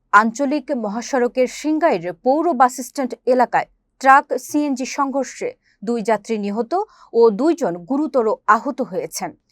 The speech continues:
বৃহস্পতিবার সকাল সাতটার দিকে এ দুর্ঘটনা ঘটে। নিহতরা হলেন দৌলতপুরের আব্দুল মান্নান ও হরিরামপুরের মনির হোসেন। আহত মানিকগঞ্জ সদর উপজেলার মহসিন এবং পাবনার শাহজাহান আলীকে আশঙ্কাজনক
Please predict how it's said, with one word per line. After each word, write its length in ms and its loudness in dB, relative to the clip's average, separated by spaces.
বৃহস্পতিবার 720 0
সকাল 240 0
সাতটার 440 0
দিকে 220 -6
এ 40 -4
দুর্ঘটনা 580 -6
ঘটে। 220 -6
নিহতরা 520 -4
হলেন 200 2
দৌলতপুরের 680 2
আব্দুল 400 0
মান্নান 360 2
ও 80 -2
হরিরামপুরের 720 -2
মনির 300 0
হোসেন। 300 -10
আহত 260 0
মানিকগঞ্জ 480 0
সদর 300 -2
উপজেলার 460 -2
মহসিন 360 -4
এবং 200 0
পাবনার 400 2
শাহজাহান 400 -4
আলীকে 380 -4
আশঙ্কাজনক 720 2